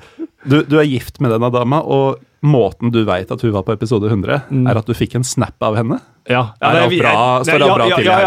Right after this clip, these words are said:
Speaker 2: ja,
Speaker 1: nå?
Speaker 2: ja, ja, det var, det var avklart. Det var avklart. Eh,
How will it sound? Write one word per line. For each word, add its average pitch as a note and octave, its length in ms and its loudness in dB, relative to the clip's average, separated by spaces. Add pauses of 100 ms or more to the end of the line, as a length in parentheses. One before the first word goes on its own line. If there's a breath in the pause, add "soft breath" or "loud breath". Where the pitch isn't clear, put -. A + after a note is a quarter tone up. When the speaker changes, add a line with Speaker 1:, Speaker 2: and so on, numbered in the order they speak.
Speaker 2:
ja, - 0 -
Speaker 1:
nå? D#3 160 2
Speaker 2:
ja, D3 160 2
ja, D3+ 140 2
det D3 140 -4
var, C#3+ 220 2
det D3+ 140 0
var D#3+ 80 4 (160)
avklart. C#3+ 380 -2
Det D3+ 100 2
var C3 160 2
avklart. C#3+ 320 -6
Eh, D3 640 2